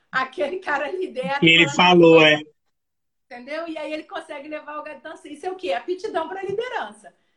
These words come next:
Speaker 1: entendeu? Agora, tem gente que não é assim, que não tem, não nasceu com essa aptidão, mas tem outras qualidades e que aí vale a pena,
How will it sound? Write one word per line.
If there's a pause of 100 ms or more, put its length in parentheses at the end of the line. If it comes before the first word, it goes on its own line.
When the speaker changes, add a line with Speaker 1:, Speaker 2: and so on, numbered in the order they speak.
(120)
Speaker 1:
entendeu? (520)
Agora,
tem
gente
que
não
é
assim,
que
não
tem,
não
nasceu
com
essa
aptidão, (380)
mas (240)
tem
outras
qualidades
e
que
aí
vale
a
pena,